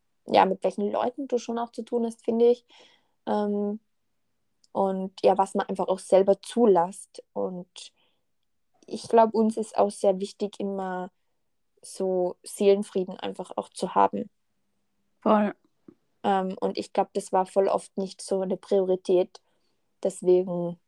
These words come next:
Speaker 1: ja, man wird gescheiter.
Speaker 2: Ja.
Speaker 1: <laughs> Gut, dann kommen wir mal gleich zur ersten Frage, ähm, einer Followerin. Und, ähm, sie hat eben mir geschrieben,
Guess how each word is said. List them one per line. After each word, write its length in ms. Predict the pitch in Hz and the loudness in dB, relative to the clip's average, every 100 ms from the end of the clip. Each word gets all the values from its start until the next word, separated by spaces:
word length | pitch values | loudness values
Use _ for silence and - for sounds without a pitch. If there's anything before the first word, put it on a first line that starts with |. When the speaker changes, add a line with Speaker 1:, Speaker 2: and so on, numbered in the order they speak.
| _ _ _ _ _ _ - | _ _ _ _ _ _ -2
Speaker 1:
ja, 200 | - - _ _ _ _ _ - | -2 -2 _ _ _ _ _ 0
man 160 | 190 | 2
wird 180 | 185 - | 2 -2
gescheiter. 440 | - - - - - - | -4 -2 0 -2 -2 0
Speaker 2:
Ja. 220 | 233 214 226 220 - - | 6 6 6 -2 -4 0
Speaker 1:
<laughs> 140 | 247 349 320 - - - - _ - | 0 0 -4 -4 -12 -12 -14 _ 4
Gut, 380 | 311 247 - - - - - | 6 6 2 -20 -20 -20 -6
dann 180 | - 214 | -2 -2
kommen 280 | 226 262 262 | -2 -2 0
wir 60 | 247 | 0
mal 160 | 233 | -2
gleich 260 | 185 185 - | -4 -6 -4
zur 160 | 226 | -4
ersten 520 | - 190 202 - 226 226 | -4 -4 -6 -6 -6 -6
Frage, 720 | - 180 185 190 214 240 254 | -6 -4 -2 -2 0 0 -2
ähm, 420 | 214 202 202 202 - | -4 -4 -4 -8 -8
einer 200 | 208 202 | -6 -6
Followerin. 680 | - 196 214 202 202 220 311 _ _ _ _ _ _ _ _ - - | -2 0 2 0 0 -2 -4 _ _ _ _ _ _ _ _ -20 -4
Und, 800 | 202 196 196 196 196 196 196 - | 0 2 0 -2 -2 -4 -6 -2
ähm, 480 | 196 196 190 190 196 - - - - - - - - | 0 0 -2 -4 -6 -10 -18 -20 -20 -20 -20 -20 -6
sie 140 | - 269 | 2 4
hat 80 | |
eben 180 | 247 240 | 4 4
mir 160 | 240 226 | 4 4
geschrieben, 800 | 220 - - 240 247 254 254 | 4 0 -2 0 2 4 4